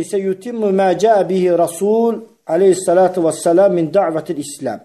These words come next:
Mənası odur ki, Peyğəmbər sallallahu aleyhi və səlləm nəyi gətiribsə, İslamı gətirib, İslam dəvəti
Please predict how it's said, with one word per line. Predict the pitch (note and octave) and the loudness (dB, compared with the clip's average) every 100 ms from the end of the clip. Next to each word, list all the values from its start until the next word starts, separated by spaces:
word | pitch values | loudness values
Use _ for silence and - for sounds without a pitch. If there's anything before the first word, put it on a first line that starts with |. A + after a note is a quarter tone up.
| _ | _
Mənası | D#3 D#3 D#3 D3+ F#3 | -8 -4 -4 -2 -2
odur | D3+ D3 | -2 -4
ki, | G3+ | -6
Peyğəmbər | E3+ D#3+ D3+ D#3 E3+ | -2 0 2 0 -4
sallallahu | D#3+ | -4
aleyhi | |
və | D#3+ | -6
səlləm | D3 C#3+ | -4 -2
nəyi | D#3 D#3+ | 0 0
gətiribsə, | C#3 C#3+ C3 B2 B2 | -4 -4 -8 -8 -10
İslamı | C3+ - D#3+ D#3 | -10 -8 -6 -4
gətirib, | D3 B2+ D3 F#3 - _ _ _ | -4 -6 -6 -10 -10 _ _ _
İslam | - - G3 F3 | -18 -4 -2 -2
dəvəti | D3 C#3 C3 B2+ - | 0 0 0 -2 0